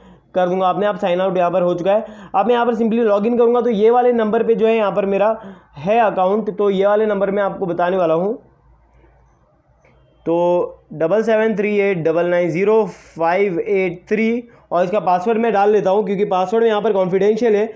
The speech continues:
तो यहाँ पर मैं सामने नहीं डाल सकता। तो यहाँ पर मैंने पासवर्ड डाल दिया और यहाँ पर लॉगिन भी कर लिया है। तो चलिए यहाँ पर लॉगिन करने के बाद अब देखिए यहाँ पर आपके सामने जो है एप्लीकेशन खुल चुका है।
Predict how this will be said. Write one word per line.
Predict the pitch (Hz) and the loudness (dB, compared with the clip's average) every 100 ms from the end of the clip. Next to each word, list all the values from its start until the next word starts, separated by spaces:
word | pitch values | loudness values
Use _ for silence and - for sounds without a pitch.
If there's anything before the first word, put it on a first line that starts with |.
| - - - | -16 -12 -2
तो | |
यहाँ | 202 220 | 0 2
पर | 240 | 0
मैं | 240 | 0
सामने | 233 202 185 220 240 | -2 -2 0 2 4
नहीं | 233 | 4
डाल | 220 185 | 2 0
सकता। | 170 170 185 233 - _ _ _ _ _ _ _ _ - | -2 -2 -2 -2 -8 _ _ _ _ _ _ _ _ -4
तो | 180 | 0
यहाँ | 190 | 2
पर | 202 233 | 2 0
मैंने | 240 | 0
पासवर्ड | 226 202 190 240 | 0 0 0 0
डाल | 233 226 | 2 2
दिया | 240 | 2
और | 240 | 2
यहाँ | 214 | 2
पर | 196 220 | 0 2
लॉगिन | 190 190 220 214 | 2 2 0 2
भी | 220 247 - _ _ _ | 0 -2 -8 _ _ _
कर | 180 175 | 0 2
लिया | 180 175 | 2 2
है। | 175 156 139 - _ - | 2 0 -2 -16 _ -6
तो | |
चलिए | 180 220 254 | -2 0 2
यहाँ | 254 | 2
पर | 254 | 2
लॉगिन | 226 196 208 254 | 0 0 0 0
करने | 247 240 | 0 0
के | 240 | 2
बाद | 240 | 2
अब | 240 | 2
देखिए | 196 220 | 0 0
यहाँ | 240 220 | 0 0
पर | 233 | 0
आपके | 214 220 | 0 0
सामने | 220 214 220 | 0 0 2
जो | 226 | 2
है | |
एप्लीकेशन | 220 180 190 196 | 0 0 -2 -2
खुल | 202 208 | -2 -2
चुका | 202 220 | 0 -2
है। | 233 | -2